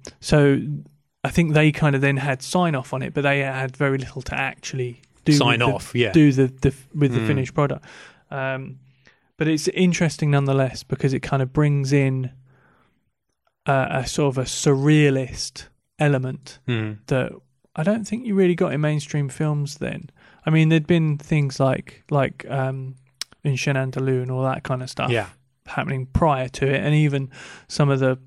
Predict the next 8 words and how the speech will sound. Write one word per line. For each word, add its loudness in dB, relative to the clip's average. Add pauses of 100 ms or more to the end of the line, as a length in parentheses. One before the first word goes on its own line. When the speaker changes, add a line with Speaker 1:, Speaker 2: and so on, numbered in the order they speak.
(300)
Speaker 1:
first 0 (640)
experiments -4
with -6
Speaker 2:
Hmm. 0
Speaker 1:
film 4
were -4
quite -4
abstract, -6